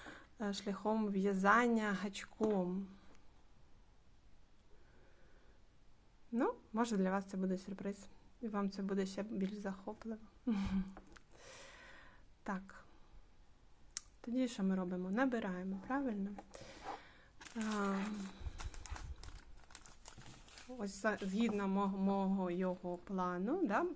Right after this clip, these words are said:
у нас, получається, браслет весь повністю набирається на нитку. Ось у нас така нитка синтетична, ем, міцна.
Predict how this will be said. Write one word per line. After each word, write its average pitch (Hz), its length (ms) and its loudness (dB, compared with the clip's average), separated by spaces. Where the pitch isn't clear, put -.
у 202 60 -2
нас, 214 240 2
получається, 196 540 0
браслет 190 440 2
весь 208 520 8
повністю 190 680 4
набирається 185 760 2
на 185 220 4
нитку. 180 720 0
Ось 190 260 -2
у - 20 0
нас 185 180 0
така 190 340 -4
нитка 208 800 4
синтетична, 269 1200 6
ем, 202 560 0
міцна. 214 840 2